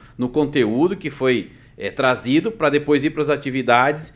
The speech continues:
e acabaram se perdendo. Ou seja, fica muito preocupado em falar, "Eu já escutei isso", assim como é no Empretec, né? Fala assim, "Ah, isso eu já sei.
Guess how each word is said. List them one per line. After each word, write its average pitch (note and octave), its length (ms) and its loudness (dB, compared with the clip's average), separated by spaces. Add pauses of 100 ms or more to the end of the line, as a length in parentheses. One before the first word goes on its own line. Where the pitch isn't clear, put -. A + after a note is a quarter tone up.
(180)
e B2 40 -4
acabaram D3+ 360 2
se D#3+ 100 -6
perdendo. D#3+ 380 2
Ou C#3 60 0
seja, C3+ 240 -6
fica D#3 200 -4
muito G3+ 240 -4
preocupado C#3+ 1000 0
em A#2 80 -8
falar, A#2+ 360 -2 (160)
"Eu E3+ 160 -2
já G3 120 2
escutei A3 480 -2
isso", G#3 180 -2
assim G#3 180 -6
como C4 280 0
é B3+ 80 0
no C4 60 -2
Empretec, B3 540 0
né? F#3 140 -4 (240)
Fala A3+ 100 -2
assim, A#3 100 -2
"Ah, F#3 100 0
isso C#3 100 -6
eu G#3 60 0
já C4 120 0
sei. C#3+ 440 -2